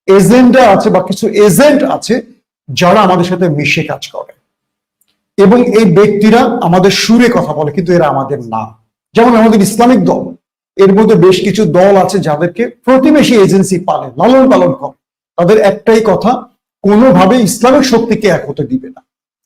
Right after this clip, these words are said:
তো মাহমুদুর রহমান এই জিনিসগুলোকে বাংলাদেশের মানুষের কাছে তুলে ধরেছিলেন, মানুষকে ফ্যাসিস্ট,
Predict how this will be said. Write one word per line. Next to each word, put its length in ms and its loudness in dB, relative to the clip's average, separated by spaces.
তো 120 0
মাহমুদুর 540 4
রহমান 240 2
এই 220 0
জিনিসগুলোকে 680 2
বাংলাদেশের 580 -2
মানুষের 360 -6
কাছে 200 -10
তুলে 280 0
ধরেছিলেন, 520 -6
মানুষকে 520 0
ফ্যাসিস্ট, 680 -2